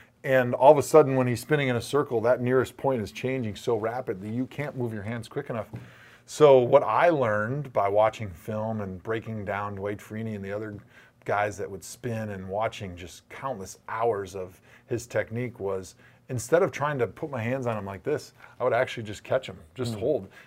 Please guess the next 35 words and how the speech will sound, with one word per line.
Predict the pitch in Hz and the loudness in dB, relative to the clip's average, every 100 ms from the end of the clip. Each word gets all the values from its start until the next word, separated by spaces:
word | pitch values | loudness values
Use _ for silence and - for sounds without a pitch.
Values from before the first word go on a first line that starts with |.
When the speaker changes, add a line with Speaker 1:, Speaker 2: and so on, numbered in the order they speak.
| - | -10
Speaker 1:
And | 147 135 | -4 -4
so | 117 151 151 127 120 - 156 | -4 0 2 2 0 -4 -4
the | 127 | -4
key | 123 - 156 156 | -4 -2 -2 -2
to | - | -2
defeating | 131 98 123 - 143 160 139 | -6 -4 -8 -4 -2 0 -2
the | 110 | -8
spin | - 127 113 | -8 -8 -4
move | 104 104 | -4 -6
was | 110 90 - - - | -8 -10 -18 -20 -20
first | _ 143 143 - - | _ 2 2 0 -12
where | - 113 | -6 -4
your | 110 98 | -4 -6
feet | - 147 151 | -4 -4 -4
were | 92 95 104 113 107 | -4 -4 -2 -4 -8
and | 104 | -8
where | 107 | -8
your | 101 | -8
shoulders | - - 156 143 104 90 | -4 2 2 2 -4 -8
were. | 90 92 104 - - - | -8 -8 -8 -12 -20 -12
You | 123 139 | -4 2
wanted | 143 131 | 4 4
to | 113 | 2
make | 117 120 | 0 -2
sure | - 120 | -2 -2
that | 107 104 107 | 0 -2 -4
your | 104 | -10
feet, | - - 131 131 - _ _ _ _ | -10 -4 -2 -2 -8 _ _ _ _
um, | 104 98 92 98 - - | -2 -2 -4 -8 -14 -10
were | 110 95 95 - _ _ | -4 -2 -2 -6 _ _
nicely | 123 113 117 - 120 | -4 -2 -2 -4 -8
spaced | - - 160 135 147 - - - - _ | -8 0 4 4 2 -6 -18 -20 -20 _
and | - 117 107 107 110 | -6 -2 -2 -4 -6
they | 117 113 | -6 -6
didn't, | 95 127 123 120 107 | -4 -2 -2 -4 -8